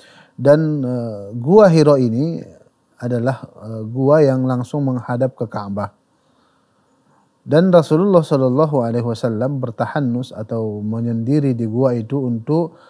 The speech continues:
fokus beribadah ya, eh, kepada Allah Subhanahu wa taala. Dan istri beliau Khadijah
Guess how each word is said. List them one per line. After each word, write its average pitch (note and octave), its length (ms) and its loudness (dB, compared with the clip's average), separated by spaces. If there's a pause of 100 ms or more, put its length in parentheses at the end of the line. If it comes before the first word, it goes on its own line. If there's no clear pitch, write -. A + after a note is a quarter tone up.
(180)
fokus D3 400 2
beribadah C3 720 2
ya, A#2 240 -6 (800)
eh, A2 680 -4 (200)
kepada C#3+ 480 4
Allah C3 320 2
Subhanahu A#2+ 880 -2
wa A#2+ 80 0
taala. A2 600 -6 (480)
Dan F3+ 180 0
istri F3 320 -2
beliau C#3 640 4
Khadijah C3+ 720 0